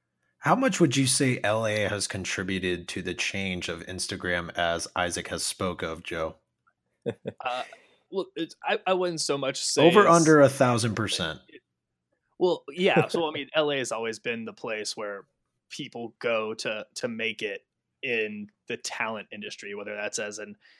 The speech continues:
Speaker 2: actor and actress, whether that's as a writer, whether it's a comedian, uh, whether it's as a model. I mean, people have always been coming here. E-, it's either here or Miami, uh, for modeling, I feel like. Uh, acting and,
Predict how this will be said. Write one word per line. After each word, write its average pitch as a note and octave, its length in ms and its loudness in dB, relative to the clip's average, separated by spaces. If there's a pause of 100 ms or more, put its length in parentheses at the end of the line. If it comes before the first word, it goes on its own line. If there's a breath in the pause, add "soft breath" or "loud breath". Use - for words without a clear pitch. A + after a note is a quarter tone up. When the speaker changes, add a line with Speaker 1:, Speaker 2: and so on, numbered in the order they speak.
(280 soft breath)
Speaker 2:
actor A2+ 360 -2
and G#2+ 100 -8
actress, A2+ 800 -4
whether A2 160 -8
that's G#2+ 200 -6
as A2+ 100 -8
a A2 80 -10
writer, A2+ 540 -4
whether A#2 180 -6
it's A2 160 -6
a A#2 60 -10
comedian, A2+ 680 -6 (240)
uh, G#2 260 -8
whether G#2+ 240 -8
it's G#2 180 -10
as A2+ 180 -6
a G#2+ 60 -10
model. A2 480 -10
I - 40 -20
mean, - 140 -16
people A#2+ 220 -6
have A2+ 100 -6
always A2+ 300 -2
been A2+ 160 -10
coming A2+ 240 -6
here. G#2+ 340 -10 (420 soft breath)
E-, B2 160 -6
it's A#2+ 140 -6
either C#3 180 0
here C3+ 260 0
or B2 40 -2
Miami, A2 600 -2 (160)
uh, G#2 180 -6
for A#2 100 -8
modeling, G#2+ 500 -8
I G#2 40 -10
feel G#2 240 -12
like. G#2 260 -10 (420)
Uh, G2+ 220 -8 (160)
acting A#2 600 -2
and, G#2 320 -12